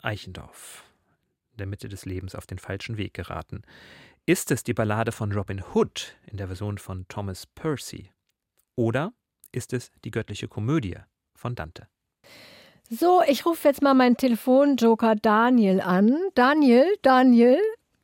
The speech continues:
Speaker 2: kannst du dir bitte für die nächste Folge gleich mal merken, ganz schwere Fragen für Jan zu machen? So, äh, ich weiß nicht. Ich sage, mm, mm, mm, mm, A.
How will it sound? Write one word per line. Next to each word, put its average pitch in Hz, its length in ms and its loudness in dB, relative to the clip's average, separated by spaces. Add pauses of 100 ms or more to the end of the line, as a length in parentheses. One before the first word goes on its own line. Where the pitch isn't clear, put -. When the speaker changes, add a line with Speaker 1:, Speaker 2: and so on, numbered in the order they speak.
Speaker 2:
kannst 269 240 4
du - 20 2
dir 247 120 2
bitte 247 200 -2
für 262 120 -2
die 240 100 4
nächste 240 280 2
Folge 226 240 2
gleich 220 220 2
mal 214 140 4
merken, 220 420 4
ganz 226 320 6
schwere 226 320 2
Fragen 214 460 2
für 233 120 2
Jan 214 300 4
zu - 160 -2
machen? 202 360 2 (200)
So, 202 480 2 (220)
äh, 240 320 2 (460)
ich 254 180 -2
weiß 233 280 2
nicht. 202 280 0
Ich 240 140 -6
sage, 233 540 0 (120)
mm, 220 280 4 (100)
mm, 208 180 2 (120)
mm, 208 200 2 (100)
mm, 196 180 2 (140)
A. 156 220 -4